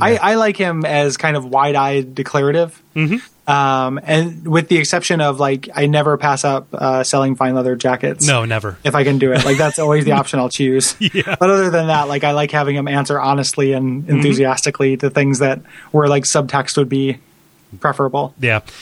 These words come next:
Speaker 2: Uh, <laughs> so for, for work, I, I, I write scripts and things, and I have this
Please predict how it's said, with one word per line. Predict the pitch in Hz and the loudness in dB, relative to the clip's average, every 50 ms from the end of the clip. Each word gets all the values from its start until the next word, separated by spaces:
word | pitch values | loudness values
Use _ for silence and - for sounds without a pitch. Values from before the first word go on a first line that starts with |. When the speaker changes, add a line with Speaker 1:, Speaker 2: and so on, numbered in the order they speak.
| - - - | -20 -16 -4
Speaker 2:
Uh, | 131 127 123 123 127 - 123 | -2 0 0 0 -2 -2 -4
<laughs> | 110 - - - | -6 -6 -6 -6
so | - - - - - - 170 156 | -6 -6 -6 -8 -4 0 0 0
for, | 139 - 170 165 170 | 0 0 -2 -2 -2
for | - - - - - 180 165 | -4 -10 -14 -2 0 0 2
work, | 165 220 220 180 - - | 2 2 0 0 0 0
I, | 135 135 131 120 123 127 120 | -2 -2 -2 0 0 0 0
I, | 117 123 120 | -2 -2 -4
I | 117 | -4
write | 113 113 110 107 - | -2 -2 -4 -4 -4
scripts | - - 240 220 208 - - | -6 -4 -4 -4 -4 -4 -4
and | 131 117 | -6 -4
things, | - 117 107 104 104 101 117 | -4 -4 -4 -4 -6 -4 -4
and | 127 | -4
I | 123 117 | -4 -2
have | 117 135 127 113 110 | -2 -2 -4 -2 -4
this | 117 107 - - | -4 -6 -6 -8